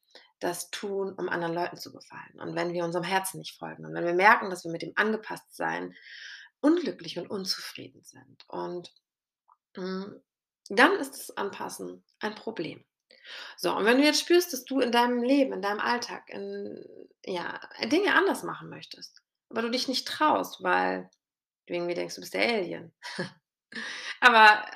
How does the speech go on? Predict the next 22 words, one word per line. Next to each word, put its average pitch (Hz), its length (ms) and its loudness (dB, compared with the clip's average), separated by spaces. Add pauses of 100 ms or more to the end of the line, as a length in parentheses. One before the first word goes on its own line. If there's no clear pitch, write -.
(140)
äh, 202 220 -4
in 214 60 -8
tiefem 269 260 2
Herzen 311 280 -2
spürst 247 300 -4
du, 175 60 0
"Ey, - 100 6
eigentlich 247 320 4
möchte 427 200 -8
ich 370 60 -8
das 381 160 -8
nicht 466 140 -8
so 247 80 -6
machen 175 260 -2
wie 165 100 -8
die, 165 120 -6
eigentlich - 260 -6
möchte 349 220 -8
ich - 60 -12
das 359 140 -8
anders 226 320 -6
machen." 160 240 -12